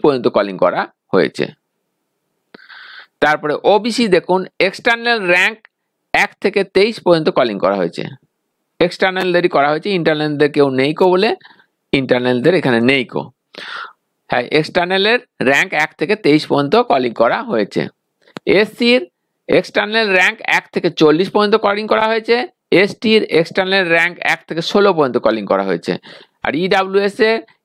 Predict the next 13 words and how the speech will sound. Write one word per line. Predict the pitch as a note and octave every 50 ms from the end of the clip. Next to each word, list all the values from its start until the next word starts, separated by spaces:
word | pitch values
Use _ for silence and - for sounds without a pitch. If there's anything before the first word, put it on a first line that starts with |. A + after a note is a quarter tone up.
| - C#3+
এক্সটার্নাল | E3 - - - F3+ F3 F3+ F3+ E3+ D#3 C#3 D3
র্যাঙ্ক | D3+ E3 F#3+ G#3+ A3 - _ - A2+ C3+
এক | D3+ - _ -
থেকে | E3+ D#3 - F#3 G#3 A#3+ - - _ _ _ - A#2+ C3
দুই | E3 F#3 G3 F3+ -
পর্যন্ত | D3+ C#3+ C#3 B2+ - F3+ -
কলিং | A#2 A2 A2+ G#2 G2
করা | G#2+ G#2 G2+
হয়েছে। | G2 F#2+ - - D3+
এগুলো | E3 D#3 F3 F3+ F#3 E3+
আপনারা | E3+ - E3+ E3+ E3 D#3+ D3+
দেখলেই | D#3+ E3 D#3 D#3+ E3 D#3 C#3+
বুঝতে | D3+ D3 -